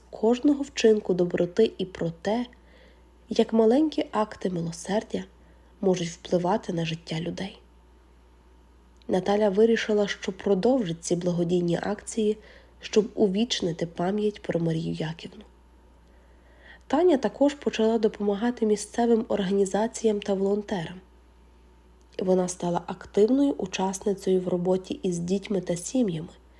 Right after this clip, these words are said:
які опинилися у складних ситуаціях.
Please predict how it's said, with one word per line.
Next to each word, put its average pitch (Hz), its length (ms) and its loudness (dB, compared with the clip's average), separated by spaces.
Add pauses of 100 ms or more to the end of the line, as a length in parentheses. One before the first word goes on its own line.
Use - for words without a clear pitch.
(420)
які 185 300 2
опинилися 175 720 2
у 156 80 -6
складних 165 500 -2
ситуаціях. - 680 -8